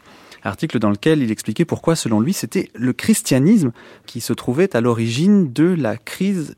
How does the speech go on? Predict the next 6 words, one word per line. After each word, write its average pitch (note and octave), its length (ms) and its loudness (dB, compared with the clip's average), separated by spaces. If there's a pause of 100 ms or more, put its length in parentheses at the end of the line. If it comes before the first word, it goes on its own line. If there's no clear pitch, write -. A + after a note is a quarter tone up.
(160)
écologique. C3+ 720 0 (580)
Est-ce - 160 -8
que - 120 -10
vous C3 100 -2
vous B2 100 -6
souvenez, D3 680 0